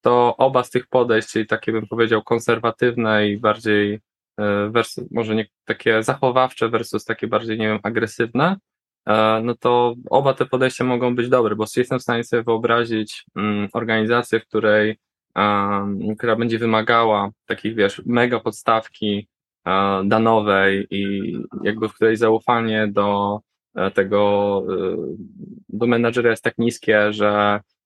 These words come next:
e, czy tego lidera jest tak niskie, że potrzebujesz naprawdę bardzo, bardzo dobrego, e, jakby,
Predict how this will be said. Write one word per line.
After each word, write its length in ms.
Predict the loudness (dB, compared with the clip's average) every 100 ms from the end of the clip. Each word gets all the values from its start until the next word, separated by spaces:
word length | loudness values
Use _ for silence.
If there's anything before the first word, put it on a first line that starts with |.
| _ -4
e, 260 | -2 -2
czy 100 | -2
tego 180 | -2 0
lidera 320 | 2 2 4
jest 120 | 2 0
tak 160 | -4
niskie, 280 | -4 -2 -2
że 120 | -2
potrzebujesz 460 | -2 -4 -2 -2 -2
naprawdę 420 | -2 -2 0 0
bardzo, 600 | 0 0 0 2 2 0 0
bardzo 320 | -2 0 0
dobrego, 800 | 0 2 0 2 2 2 0 -2
e, 220 | -4 -4 -2
jakby, 640 | -4 0 2 2 2 0